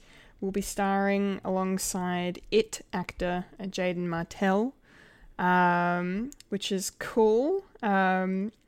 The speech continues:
so some, some horror vets jumping on board with this one. Um, I, I hope it's good. I mean,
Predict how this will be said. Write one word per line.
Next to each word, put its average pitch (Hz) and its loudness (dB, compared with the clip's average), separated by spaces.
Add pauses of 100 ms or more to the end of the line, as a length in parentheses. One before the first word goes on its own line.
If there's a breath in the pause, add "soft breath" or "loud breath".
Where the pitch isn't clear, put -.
(220)
so 190 2
some, 185 -2
some 196 -8
horror 190 0
vets - -6 (260 soft breath)
jumping 190 -4
on 185 -2
board 185 -2
with 190 -6
this - -4
one. 226 0 (540 loud breath)
Um, 185 0 (200)
I, 269 4
I 254 2
hope 294 4
it's - -8
good. 320 2 (640 soft breath)
I 233 -2
mean, 240 4